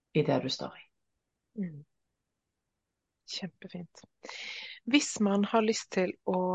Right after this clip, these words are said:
Speaker 2: eh, lese bøkene dine, hvor får man tak i bøkene?
Speaker 1: I alle bokhandlere der ute.
Speaker 2: Mm.
Speaker 1: Eh, Livssorg, det, når livet ikke ble sånn som du hadde tenkt, er en bok rettet mot voksne og voksnes smerte.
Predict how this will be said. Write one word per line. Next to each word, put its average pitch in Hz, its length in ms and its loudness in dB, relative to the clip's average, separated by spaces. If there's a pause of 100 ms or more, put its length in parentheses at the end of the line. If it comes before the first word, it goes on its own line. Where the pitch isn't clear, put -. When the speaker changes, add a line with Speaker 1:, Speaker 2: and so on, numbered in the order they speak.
Speaker 2:
eh, 185 260 0
lese 196 580 0
bøkene 180 540 0
dine, 160 280 0 (340)
hvor 240 260 4
får 185 160 2
man 190 160 2
tak - 380 -2
i 170 260 -4
bøkene? 165 400 -10 (1120)
Speaker 1:
I 208 320 2
alle 143 260 4
bokhandlere - 760 -6 (160)
der - 180 -8
ute. - 320 -12 (500)
Speaker 2:
Mm. 190 120 -2 (180)
Speaker 1:
Eh, 151 220 2
Livssorg, 214 640 6
det, 170 640 8 (140)
når 165 120 8
livet 165 220 8
ikke - 160 4
ble 160 100 4
sånn 160 140 2
som 160 140 2
du - 40 8
hadde 160 140 2
tenkt, 247 360 8 (100)
er 156 180 8
en 156 100 6
bok 147 380 0
rettet - 340 0
mot 139 460 0
voksne 185 540 4
og 151 80 4
voksnes 135 480 -2
smerte. - 420 -2